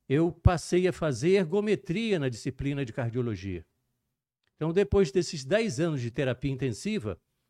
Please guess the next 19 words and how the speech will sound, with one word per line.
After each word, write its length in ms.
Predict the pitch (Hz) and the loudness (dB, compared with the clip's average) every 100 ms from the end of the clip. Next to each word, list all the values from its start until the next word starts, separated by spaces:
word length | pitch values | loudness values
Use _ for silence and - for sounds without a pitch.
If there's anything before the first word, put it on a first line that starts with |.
| _ _ | _ _
o 340 | 143 135 160 160 - | -4 -2 -2 -6 0
professor 440 | 156 - 131 185 | 0 0 -4 -4
titular 640 | - 190 - 139 147 139 110 | -6 -8 -4 -2 0 -2 -4
da, 140 | 104 113 | -8 -6
da 140 | 117 | -8
cardiologia, 760 | 113 120 113 117 104 131 170 110 - _ _ _ _ | -4 -4 -2 -2 -4 -4 -6 -6 -10 _ _ _ _
que 200 | - 117 | -4 0
até 280 | 120 123 151 | 0 0 0
hoje 420 | 143 156 - 117 | 4 2 2 0
é, 240 | 98 85 - _ _ | -2 -6 -14 _ _
tenho 140 | 117 113 | -6 -4
um 40 | |
respeito 580 | 98 127 - 135 127 147 | -2 -4 -2 -4 -2 -2
enorme 500 | 120 131 160 139 127 | 0 2 2 0 -4
por 180 | 131 110 | -4 -2
ele, 400 | 135 147 151 - _ _ _ _ | 0 0 -4 -8 _ _ _ _
foi 180 | 160 151 | -2 0
meu 120 | 151 | 0
professor 760 | 151 143 135 - 147 147 131 | -2 -2 -2 -2 -2 0 -2